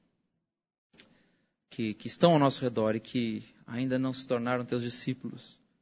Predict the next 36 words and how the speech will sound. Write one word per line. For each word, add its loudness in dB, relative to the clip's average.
mas -10
que -8
o -8
Senhor -2
tem, -2
desde 0
antes -2
da 0
fundação -2
do 0
mundo, -2
já 0
os -8
chamado, -2
nos -4
concede 0
também -2
sermos 0
testemunhas -2
para -4
esses. -8
E -14
que -20
por 0
meio 2
do -4
testemunho 0
do -2
Evangelho -2
verdadeiro, -6
o -12
Senhor -4
agregue -2
cada -6
vez -8
mais -6